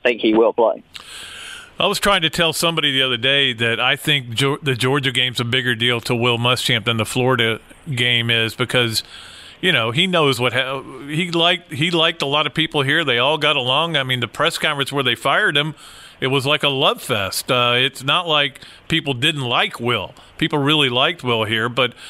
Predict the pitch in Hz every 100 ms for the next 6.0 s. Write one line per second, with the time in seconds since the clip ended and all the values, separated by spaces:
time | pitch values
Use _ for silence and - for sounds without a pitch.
0 | - - 214 262 220 147 123 143 117 -
1 | - - - 147 120 160 226 151 180 220
2 | 147 123 156 196 135 120 139 - - 147
3 | 160 175 147 131 170 147 127 107 135 175
4 | 247 135 113 110 120 104 101 - 240 254
5 | - 131 113 107 101 104 - 110 90